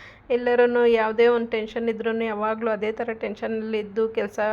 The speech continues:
ಅದು ಇದು ಅನ್ನೋದ್ರಲ್ಲಿ ಇದು ಮಾಡಿ ತೊಡಸ್ಕೊಳ್ಳೋದ್ ಬದಲು ಒಂದೊಂದು ಟೈಮ್, ಒಂದು ಟೈಮಲ್ಲಿ ಈ ಥರ ಫ್ರೀಯಾಗಿ ಇದ್ಕೊಂಡು ಆ, ಆರಾಮಾಗಿದ್ದಷ್ಟು ಚೆನ್ನಾಗ್ ಅನ್ಸುತ್ತೆ ಅನ್ಸುತ್ತೆ. ಹಾಗೆ ನಾನು ಅಲ್ಲೆಲ್ಲ ಮುಗಿದ ನಂತರ ಇಲ್ಲಿ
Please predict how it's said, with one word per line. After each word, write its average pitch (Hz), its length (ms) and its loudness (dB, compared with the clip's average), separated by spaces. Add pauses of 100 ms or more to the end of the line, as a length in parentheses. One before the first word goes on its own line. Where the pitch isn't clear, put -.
ಅದು 202 160 -4
ಇದು 214 180 -6
ಅನ್ನೋದ್ರಲ್ಲಿ 208 760 -6
ಇದು - 580 -16
ಮಾಡಿ 202 300 -4
ತೊಡಸ್ಕೊಳ್ಳೋದ್ 202 640 -6
ಬದಲು 208 360 -8 (340)
ಒಂದೊಂದು 226 320 -2
ಟೈಮ್, 233 260 2
ಒಂದು 220 680 0 (160)
ಟೈಮಲ್ಲಿ 226 440 -2
ಈ - 20 -4
ಥರ 233 220 -4
ಫ್ರೀಯಾಗಿ 226 580 -4
ಇದ್ಕೊಂಡು 214 640 -6 (420)
ಆ, 214 280 -2
ಆರಾಮಾಗಿದ್ದಷ್ಟು 226 800 -2
ಚೆನ್ನಾಗ್ 214 420 -8
ಅನ್ಸುತ್ತೆ 214 440 -6
ಅನ್ಸುತ್ತೆ. 214 520 -10 (840)
ಹಾಗೆ 247 260 -2
ನಾನು 233 420 0
ಅಲ್ಲೆಲ್ಲ 226 340 0
ಮುಗಿದ 220 260 -6 (120)
ನಂತರ 226 300 -4
ಇಲ್ಲಿ 226 340 -2